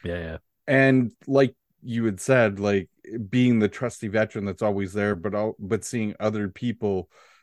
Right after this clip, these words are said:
Speaker 2: kinda get their break and being frustrated with, "Why can't that be me?" It's, that is one thing that I really found interesting in the series, is seeing people's struggles and how they dealt with them. Not even necessarily overcoming them,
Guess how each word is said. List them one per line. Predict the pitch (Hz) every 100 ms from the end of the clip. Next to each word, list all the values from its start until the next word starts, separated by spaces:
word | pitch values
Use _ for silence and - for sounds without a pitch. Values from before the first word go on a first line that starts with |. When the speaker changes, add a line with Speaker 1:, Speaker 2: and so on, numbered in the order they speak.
| _
Speaker 2:
kinda | - 123 110
get | 117 -
their | 110
break | 90 107 107 104
and | 104 92 _ _ _ 120
being | 110 104
frustrated | - 110 98 - 101 92 87
with, | 92 90 _
"Why | 98 92
can't | - 101 87
that | 95 90
be | 98 95
me?" | 98 110 127
It's, | - 117 - _ - - - - - 151
that | 143 156 147
is | 151 123
one | 131 117
thing | 123 113
that | 107
I |
really | 107 110 104 101
found | - 110 101
interesting | 98 98 98 - 98
in | 95
the | 92
series, | 87 98 92 92 90 -
is | 95
seeing | - - 107 104
people's | 98 98 - 92
struggles | - 110 101 101 101 92 - -
and | 98 95 95 92 -
how | 107 104 101 101 92 - _ -
they | 107 101 110 101
dealt | - 98 101 -
with | 95 85
them. | 82 87
Not | 113 139
even | 175 180
necessarily | 175 165 170 - 156 147 135
overcoming | 131 110 123 131 139 92
them, | 80 -